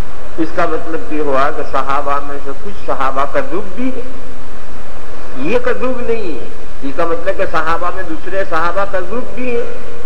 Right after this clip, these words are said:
ये वही मफ़हूम मुखालिफ निकाला आपने, जो मफ़हूम मुखालिफ मोतबर नहीं। इस जुमले का ये मफ़हूम नहीं है कि बाद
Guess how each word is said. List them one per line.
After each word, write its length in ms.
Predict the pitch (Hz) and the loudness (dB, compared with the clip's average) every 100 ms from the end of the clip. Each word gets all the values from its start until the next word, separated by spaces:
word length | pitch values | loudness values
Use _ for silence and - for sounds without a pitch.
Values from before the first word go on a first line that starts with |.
| - - - - - - - - | 0 0 0 0 0 0 0 0
ये 100 | 123 | 0
वही 240 | 143 156 175 | 0 0 0
मफ़हूम 400 | 160 143 - 170 165 | 0 0 0 0 0
मुखालिफ 500 | 151 160 160 170 165 | 0 0 0 0 0
निकाला 400 | 151 147 135 120 | 0 0 0 0
आपने, 380 | 107 - - - - - - | 0 0 0 0 0 0 0
जो 80 | 131 143 | 0 0
मफ़हूम 280 | 143 156 160 | 0 0 0
मुखालिफ 460 | 151 147 143 160 | 0 0 0 0
मोतबर 480 | 147 147 147 151 160 | 0 0 0 0 0
नहीं। 340 | 156 156 156 - - - - - - - - - - - - - - - - - - - - - - - - - - - - - 123 | 0 0 0 0 0 0 0 0 0 0 0 0 0 0 0 0 0 0 0 0 0 0 0 0 2 2 2 2 2 2 2 2 2
इस 60 | 131 | 2
जुमले 320 | 143 156 170 | 2 0 0
का 100 | 170 | 0
ये 140 | 170 | 2
मफ़हूम 300 | 165 147 180 | 2 0 0
नहीं 380 | 175 180 240 240 | 0 0 0 0
है 120 | 226 | 0
कि 100 | 220 | 0
बाद 300 | 156 151 170 | 0 0 0